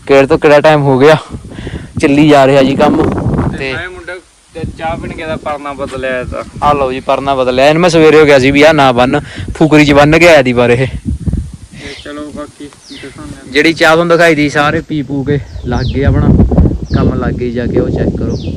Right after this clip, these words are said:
Speaker 1: ਚੱਲਦਾ ਪੂਰਾ ਕੰਮ। ਲਓ ਜੀ, ਦੇਖੋ ਆ ਬਤਾਉਂ ਦੀ ਸ਼ੇਪ ਤੁਸੀਂ, ਇਹ ਕਿਸ ਤਰੀਕੇ ਨਾਲ ਤਿਆਰ ਹੋਇਆ। ਚਲੋ ਜੀ, ਲੱਗਿਆ ਰਿਹਾ ਜੀ ਕੰਮ 'ਚ, ਪਰ ਮਿਹਨਤ ਬਹੁਤ ਆ ਜੀ,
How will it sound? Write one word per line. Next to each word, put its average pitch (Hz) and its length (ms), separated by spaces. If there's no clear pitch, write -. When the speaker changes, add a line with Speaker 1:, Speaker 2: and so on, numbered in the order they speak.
Speaker 1:
ਚੱਲਦਾ 117 280
ਪੂਰਾ 127 240
ਕੰਮ। 127 280
ਲਓ 135 140
ਜੀ, 139 140
ਦੇਖੋ 135 360
ਆ 135 100
ਬਤਾਉਂ 143 340
ਦੀ 131 120
ਸ਼ੇਪ 131 280
ਤੁਸੀਂ, 127 240
ਇਹ 135 120
ਕਿਸ 139 180
ਤਰੀਕੇ 135 340
ਨਾਲ 131 160
ਤਿਆਰ 127 260
ਹੋਇਆ। 131 240
ਚਲੋ 151 260
ਜੀ, 143 300
ਲੱਗਿਆ 143 300
ਰਿਹਾ 147 180
ਜੀ 151 100
ਕੰਮ 139 260
'ਚ, 131 80
ਪਰ 131 220
ਮਿਹਨਤ 123 300
ਬਹੁਤ 117 300
ਆ 117 80
ਜੀ, 113 140